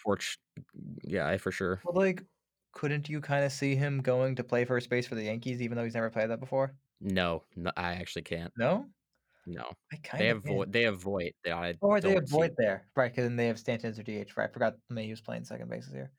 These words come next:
Speaker 2: Um, so, I, I don't know where y-, Brantley goes. Aga-, yeah, it's an A L team. Do you think that the White Sox make sense for him?
Speaker 1: No, because they signed Eaton. Th-, apparently,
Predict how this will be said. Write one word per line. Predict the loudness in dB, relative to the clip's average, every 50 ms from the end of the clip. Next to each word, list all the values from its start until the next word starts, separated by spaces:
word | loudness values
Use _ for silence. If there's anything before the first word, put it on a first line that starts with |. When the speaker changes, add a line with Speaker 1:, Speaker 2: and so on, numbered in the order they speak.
| _ _ -20 -20 -20 -20 _ -2
Speaker 2:
Um, | 0 2 4 4 4 4 2 2 0 -2 -4 -8 -12 _ _
so, | -20 -12 -6 -2 0 2 2 2 2 0 0 -2 -4 -8 -14 _ _ _ -6
I, | -2 0 2
I | 2 2
don't | 2 2
know | 2 4
where | 4 4 2
y-, | 2 -2 -6 -10 -12 -14 -10 -6
Brantley | -2 -2 -2 -2 -4 -4 -2
goes. | 0 0 0 0 -2 -6 -12 -16
Aga-, | -14 -12 -10 -10 -10 -10 -4
yeah, | 0 2 4 4
it's | 4 2 0
an | 0
A | 2 4 4
L | 4 4 2
team. | 0 -2 -6 -6 -6 -6 -8 -10 -14 _ _ _ _
Do | -8 -4
you | -2 -2
think | -2 -2 -2 -2 -2 -2 0 2
that | 4 4 4 2 0 -4 -6
the | -4
White | 0 0 0 0 0
Sox | 2 0 0 0 -2 -6
make | -8 -8 -8
sense | -8 -10 -10 -8
for | -8 -6 -6
him? | -6 -6 -6 -8 -12 _ _ _ -4
Speaker 1:
No, | 0 4 4 6 4 4
because | 4 2 2 2 2 2 2
they | 2 2 2
signed | 4 2 2 2 2
Eaton. | 0 -2 -2 -2 -2 -4 -4 -4 -2
Th-, | -2 -2 -2 -2
apparently, | -4 -2 0 2 2 2 2 2 0 0 0 2 0 0 -2 -4